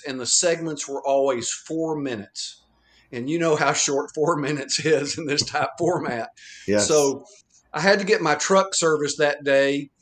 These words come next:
Speaker 1: Uh, the interview was at seven thirty-nine A M. I dropped my truck off at seven A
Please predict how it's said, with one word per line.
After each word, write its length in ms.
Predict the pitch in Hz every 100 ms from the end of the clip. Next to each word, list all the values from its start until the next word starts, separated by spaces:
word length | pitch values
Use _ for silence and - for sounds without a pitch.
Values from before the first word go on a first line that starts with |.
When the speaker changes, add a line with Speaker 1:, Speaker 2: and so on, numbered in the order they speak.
| _ _ - _
Speaker 1:
Uh, 160 | 131 123
the 160 | 131
interview 400 | 165 190 175 175
was 140 | 160 131
at 100 | -
seven 480 | - 180 180 180 175
thirty-nine 640 | 175 170 170 151 147 147
A 220 | 143 131
M. 260 | 123 117 127
I 100 | 113
dropped 300 | 107 135 -
my 80 | 139
truck 340 | - 147 135 131
off 240 | 127 123
at 100 | 113
seven 400 | - 147 139 139
A 220 | 120 120